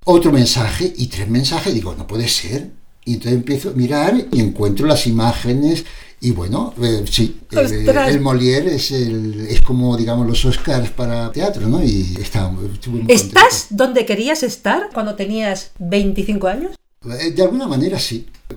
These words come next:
Speaker 1: Le preguntaron a, a un director de teatro y de cine, Marcel Pagnol, cómo había hecho las cosas que había hecho, y él, eh, dijo, "Es que yo las soñé".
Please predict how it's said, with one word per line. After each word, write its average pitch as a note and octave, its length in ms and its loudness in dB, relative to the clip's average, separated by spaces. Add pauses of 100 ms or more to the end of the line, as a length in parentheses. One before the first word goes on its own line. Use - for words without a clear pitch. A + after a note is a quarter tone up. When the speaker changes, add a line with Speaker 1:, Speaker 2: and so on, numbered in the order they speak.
(120)
Speaker 1:
Le C3+ 140 0
preguntaron D3+ 600 0
a, C3 220 2
a A2 160 -4
un A2+ 300 -2
director A2+ 540 0 (260)
de G#2+ 200 -4
teatro A2+ 760 -2
y G#2 180 -2
de G2+ 100 0
cine, A#2 520 2 (120)
Marcel - 480 6
Pagnol, A#2+ 540 0 (120)
cómo G#3+ 200 0
había E3+ 140 4
hecho A#2 260 -2
las A2 200 0
cosas - 280 6
que A#2+ 100 0
había G#2+ 200 4
hecho, B2+ 380 2 (300)
y A2+ 200 4
él, A#2+ 140 4
eh, A2+ 240 -4
dijo, B2 400 0 (120)
"Es A2+ 180 -6
que B2+ 100 0
yo A2+ 120 -2
las A#2+ 140 -2
soñé". G2 400 -4